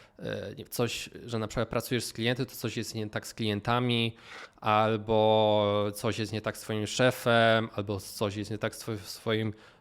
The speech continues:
e, kolegą, koleżanką w pracy, tak? Albo coś jest nie tak z twoimi zarobkami.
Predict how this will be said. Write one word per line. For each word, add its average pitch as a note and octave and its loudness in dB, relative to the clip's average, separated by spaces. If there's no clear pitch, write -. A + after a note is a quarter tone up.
e, A2 -4
kolegą, A#2 2
koleżanką A#2+ 2
w - -8
pracy, A2 0
tak? B2 4
Albo G#2+ 0
coś A2+ -4
jest G#2+ -4
nie A2+ -2
tak A2+ -4
z - -12
twoimi A2+ -4
zarobkami. A#2 0